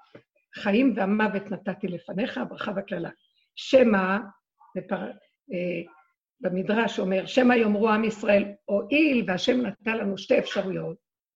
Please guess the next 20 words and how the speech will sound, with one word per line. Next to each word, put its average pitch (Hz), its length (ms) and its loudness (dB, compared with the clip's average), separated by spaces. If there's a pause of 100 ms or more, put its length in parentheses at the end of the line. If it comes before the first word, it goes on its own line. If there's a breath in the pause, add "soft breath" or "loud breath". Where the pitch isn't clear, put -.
(420)
אז 214 220 -2
אנחנו 277 380 0
בעלי 302 280 2
בחירה, 349 360 -4
נבחר 226 320 0
מה - 140 0
שאנחנו 254 400 -2
רוצים." 381 440 0 (1600)
מה 240 280 2
אומר 208 440 4 (160)
אחר - 220 -4 (100)
כך 202 160 -8
הפסוק? 196 600 -4
"ובחרת 196 560 -2
בחיים". 175 460 -6
זאת 233 220 2
אומרת, 208 300 0
"הנה 277 220 2
נתתי 247 440 -2
לפניך 202 540 -4